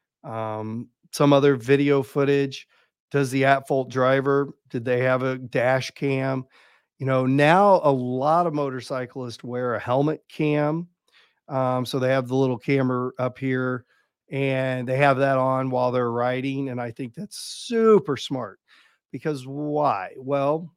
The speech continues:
again, as opposed to a lot of car accidents,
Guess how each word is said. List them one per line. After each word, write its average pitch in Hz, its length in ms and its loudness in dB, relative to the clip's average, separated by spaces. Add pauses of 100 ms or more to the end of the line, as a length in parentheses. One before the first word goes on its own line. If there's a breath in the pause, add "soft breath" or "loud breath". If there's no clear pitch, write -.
(280)
again, 147 580 0
as 135 200 -2
opposed 165 500 -4
to 143 480 -6 (240)
a 131 60 -6
lot 131 220 0
of 107 80 -10
car 233 300 6
accidents, 123 800 0